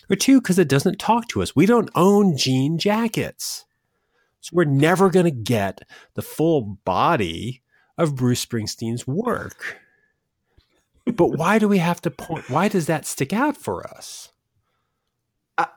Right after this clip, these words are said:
Speaker 2: I, I think maybe you and I both have, um,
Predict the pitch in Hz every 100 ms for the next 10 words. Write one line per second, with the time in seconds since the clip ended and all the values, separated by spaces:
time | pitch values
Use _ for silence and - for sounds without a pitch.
0 | - 175 - 208 208 285 285 240 254 247
1 | 226 196 160 180 185 170 147 143 151 -
2 | 139 143 139 135 123 - - 123 117 120
3 | 117 -